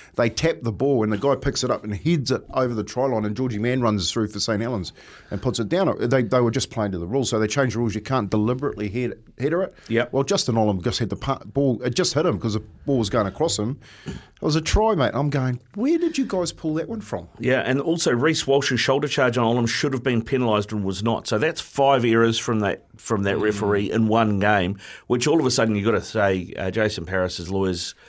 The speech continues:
Speaker 2: uh, can be disengaged <laughs> 'cause the referees aren't gonna be taking him to court, uh, after that, you wouldn't have thought.
Speaker 1: Yes, uh, yeah, like, little bit of,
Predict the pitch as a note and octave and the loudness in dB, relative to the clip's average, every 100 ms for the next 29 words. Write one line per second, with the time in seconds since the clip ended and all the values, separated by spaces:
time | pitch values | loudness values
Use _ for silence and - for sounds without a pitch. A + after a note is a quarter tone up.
0 | - _ - F#2 G#2 F#2 E2 G2+ F2+ F2 | -20 _ -4 -2 -2 -4 -4 -4 -4 -2
1 | F#2+ A#2 - - - A#2+ F#3 F#3 F3+ F#3+ | 0 0 -2 -2 0 0 2 0 2 0
2 | F3+ E3+ E3+ E3 E3+ E3 - D3+ C3+ C#3+ | 0 2 2 4 2 2 2 2 4 2
3 | C#3+ A#2+ D3 D3 C#3 - D#3 A2 G#2 - | 2 0 2 2 0 -6 -8 -8 -2 4
4 | A#2 B2 A#2+ C#3 C#3 C3+ C#3 D#3+ - D3+ | 6 6 6 4 4 4 4 4 2 0
5 | D3+ C#3 C3+ B2 D#3+ G3 - - - _ | 0 2 0 2 2 2 -2 -14 -20 _
6 | A2 A2+ - - B2+ - A#2+ A2+ G2 G2+ | -2 0 0 -4 -8 -2 0 0 -4 -4
7 | A#2 G#2 - G2+ A2+ G#2 A2+ B2+ D3+ A#2 | -2 -2 -6 -8 -4 -2 -2 -2 0 0
8 | G#2 | 0